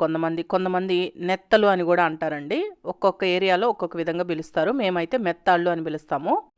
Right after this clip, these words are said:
ఈ మెత్తాలని ఎలా క్లీన్ చేసుకుంటారంటే, నేను ఇక్కడ చూపించినట్లు పొట్ట భాగం ఉంటుంది కదా, ఈ భాగాన్ని ఈ విధంగా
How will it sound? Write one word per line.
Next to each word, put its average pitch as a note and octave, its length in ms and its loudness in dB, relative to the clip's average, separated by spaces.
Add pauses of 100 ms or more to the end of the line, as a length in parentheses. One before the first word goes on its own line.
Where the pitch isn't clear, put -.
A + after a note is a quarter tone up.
(120)
ఈ A3 40 0 (100)
మెత్తాలని G3 480 4 (100)
ఎలా F#3 220 4
క్లీన్ E3+ 240 -2
చేసుకుంటారంటే, D3+ 680 -4 (160)
నేను F#3+ 180 -2
ఇక్కడ F#3 140 -2 (120)
చూపించినట్లు F3 640 -2 (160)
పొట్ట G3+ 220 2 (140)
భాగం F3 280 4
ఉంటుంది D#3 340 -6
కదా, B3+ 160 4 (600)
ఈ - 20 -2 (160)
భాగాన్ని F3+ 420 6 (120)
ఈ - 20 0 (120)
విధంగా F3 240 0